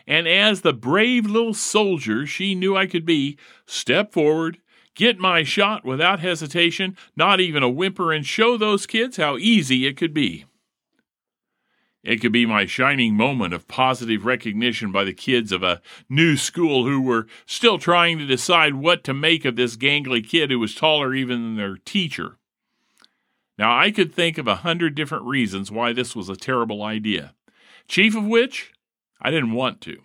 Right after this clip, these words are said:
Long story short, though, I looked left and right and noticed other kids were watching to see what I'd do,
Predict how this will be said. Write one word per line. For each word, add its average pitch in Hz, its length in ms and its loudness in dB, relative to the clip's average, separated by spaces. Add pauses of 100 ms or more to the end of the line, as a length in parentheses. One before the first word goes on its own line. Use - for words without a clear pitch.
(680)
Long 202 300 4
story 214 300 2
short, 190 280 0
though, 202 240 2
I 151 320 4 (220)
looked 175 260 0
left 151 540 2
and 113 180 0
right 143 340 0
and 127 140 -6
noticed 147 400 -2
other 147 340 0
kids 147 360 -2
were 131 120 -4
watching 143 440 -4
to 110 60 -6
see 156 180 -4
what 147 180 -4
I'd 147 180 -2
do, 120 340 2